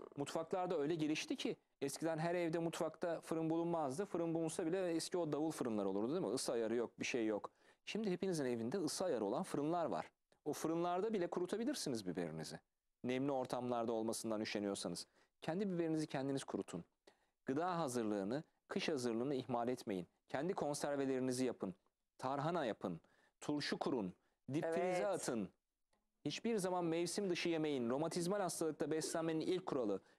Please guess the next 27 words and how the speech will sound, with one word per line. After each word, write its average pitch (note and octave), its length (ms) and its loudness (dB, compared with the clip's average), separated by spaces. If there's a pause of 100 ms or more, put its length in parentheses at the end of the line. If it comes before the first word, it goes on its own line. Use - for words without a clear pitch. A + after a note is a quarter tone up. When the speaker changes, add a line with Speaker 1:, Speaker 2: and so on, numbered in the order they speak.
(100)
Speaker 1:
Her G3+ 220 0
şeyi F3 240 0
mevsiminde D3+ 540 2
yiyeceksiniz. A#2 680 0 (340)
Mevsim C#3+ 460 0
dışında C#3+ 500 0
asla D#3 540 0
gidip D3 400 -2
de D3+ 220 0 (280)
kışın F3 500 -2
yaz D#3 360 0
meyvesi C#3 460 2
sebzesi, B2+ 540 0
yazın D#3+ 520 2
kış - 380 -2
sebzesi C3+ 460 0
meyvesi B2 420 0 (140)
almayacaksınız. G2 1080 -2 (320)
Uzak D#3 340 -2
durun G2+ 220 0
bunlardan. F2+ 420 0 (380)
Çünkü - 480 -2 (760)
bugün F#3+ 320 0
gidip D3 220 0
aldığınız B2 420 0
domates, C#3+ 480 0
biber, D#3+ 360 0